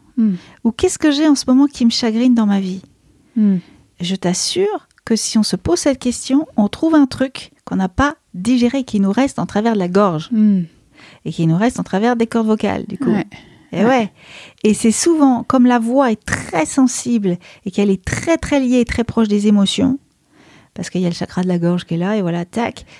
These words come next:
Speaker 2: l'émotion se met là, pile dans la voix.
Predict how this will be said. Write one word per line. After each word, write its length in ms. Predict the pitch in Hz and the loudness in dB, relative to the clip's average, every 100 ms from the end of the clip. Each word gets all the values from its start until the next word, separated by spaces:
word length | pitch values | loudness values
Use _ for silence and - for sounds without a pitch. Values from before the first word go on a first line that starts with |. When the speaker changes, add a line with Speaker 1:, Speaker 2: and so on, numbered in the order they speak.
| _ | _
Speaker 2:
l'émotion 500 | 190 226 254 247 294 | 0 4 4 2 0
se 140 | 294 269 | 2 4
met 180 | 233 240 | 4 4
là, 240 | 262 262 - _ _ _ _ - | 2 0 -4 _ _ _ _ -4
pile 360 | 339 330 214 175 - | 0 2 0 -4 -4
dans 120 | 226 | 0
la 120 | 247 | 2
voix. 280 | 226 214 208 | 0 -2 -4